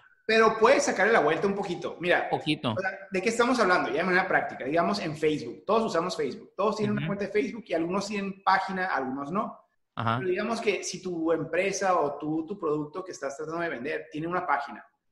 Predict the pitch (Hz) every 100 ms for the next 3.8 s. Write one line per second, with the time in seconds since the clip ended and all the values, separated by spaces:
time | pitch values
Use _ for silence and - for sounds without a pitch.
0 | _ _ 135 131 147 - 165 - 180 208
1 | 208 175 135 127 151 165 160 170 185 180
2 | 151 156 170 202 202 190 135 139 139 185
3 | 170 135 - 170 156 - 123 -